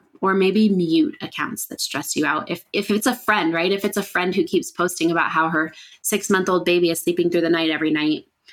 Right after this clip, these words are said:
good for you. Congratulations. I'm so happy for you, but I need to mute you. And you don't need to actually tell her that, right? But it might mean muting accounts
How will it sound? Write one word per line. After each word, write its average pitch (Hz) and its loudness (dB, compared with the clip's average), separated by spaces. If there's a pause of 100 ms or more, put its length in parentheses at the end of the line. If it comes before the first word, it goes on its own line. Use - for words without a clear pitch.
(420)
good 233 2
for 240 0
you. 196 4
Congratulations. 180 2
I'm 190 0
so 156 -2
happy 156 0
for 160 -4
you, 226 2 (360)
but 233 0
I 262 6
need 262 6
to 269 4
mute 202 4
you. 151 0
And 220 4
you 254 6
don't 240 4
need 208 4
to 190 2
actually 175 -2
tell 175 0
her 170 -4
that, - -4
right? 196 0
But 185 0 (500)
it - 0
might 214 2
mean 208 4
muting 175 2
accounts 151 -4